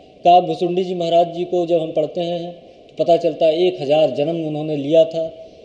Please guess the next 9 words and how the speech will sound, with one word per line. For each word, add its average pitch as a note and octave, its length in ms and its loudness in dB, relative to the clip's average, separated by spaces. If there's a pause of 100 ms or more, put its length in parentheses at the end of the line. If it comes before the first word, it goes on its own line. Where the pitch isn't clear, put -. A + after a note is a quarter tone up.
(140)
और F#3 180 4
एक F3 160 0
हज़ारवाँ D#3 480 0
जन्म D#3+ 340 -4
उनका D#3 300 -4
आखिरी D3 480 -8
वाला D3+ 200 0
जन्म C#3+ 260 -6
था, D3+ 260 -12